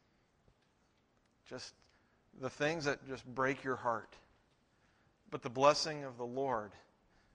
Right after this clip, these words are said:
makes rich, and he adds no sorrow to it. And as we go through life, as we face those struggles, the wicked, yeah, it's like sport to them to be wicked. But if we hold back, if we are wise and follow him, if we trust in him,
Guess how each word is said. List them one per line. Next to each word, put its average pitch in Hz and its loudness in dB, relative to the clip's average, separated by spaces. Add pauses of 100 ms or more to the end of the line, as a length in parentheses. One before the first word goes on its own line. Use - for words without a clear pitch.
(140)
makes 127 -6
rich, 123 -2
and 117 -10
he 120 -6
adds 117 -4
no 123 -6
sorrow 120 -2
to - -16
it. - -20 (1800)
And 135 0
as 123 -2
we 131 2
go 147 10
through 151 -2
life, 147 8
as 123 -6
we 135 0
face 147 2
those 135 0
struggles, 151 4
the 127 0
wicked, 143 4 (320)
yeah, 139 0 (680)
it's - 2
like 135 4
sport - 4
to 165 -4
them 135 2
to 127 -10
be 127 -2
wicked. 120 -8 (1200)
But 135 2
if 127 -2
we 135 -2
hold 151 0
back, 147 -2
if - -16
we 131 -6
are 120 -2
wise 143 0
and 131 -6
follow 143 6
him, 131 -4
if - -12
we 127 -4
trust 170 2
in 160 -4
him, 120 -6